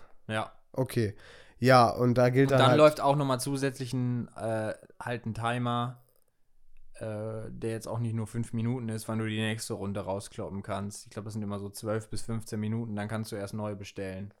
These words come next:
Speaker 2: Ah, okay. Ach ja, mit diesen iPads, ne?
Speaker 1: Ja, genau.
Speaker 2: Ja.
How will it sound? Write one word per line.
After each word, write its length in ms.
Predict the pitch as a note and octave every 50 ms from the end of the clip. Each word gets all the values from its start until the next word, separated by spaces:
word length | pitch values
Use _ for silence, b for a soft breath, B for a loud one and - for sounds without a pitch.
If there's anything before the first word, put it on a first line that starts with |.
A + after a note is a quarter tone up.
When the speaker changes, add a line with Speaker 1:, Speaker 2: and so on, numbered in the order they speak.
| _ _ _
Speaker 2:
Ah, 360 | - D3+ D#3+ E3 D3+ B2 A2+
okay. 380 | C3 - - C#3+ C#3 C3 A2 -
Ach 80 | B2+ C#3
ja, 120 | D3 C#3+
mit 140 | C#3+ C#3+ C3+
diesen 160 | B2+ C3 C3 C3
iPads, 540 | - C3+ D3+ D3 - C#3 A2+ G#2+ - - -
ne? 220 | C3 C3 C#3+ E3+ E3
Speaker 1:
Ja, 280 | - A2 A2 A2 A2 G#2+
genau. 220 | G#2 G2+ G2+ F#2+
Speaker 2:
Ja. 280 | A#2 B2 A#2 - - D3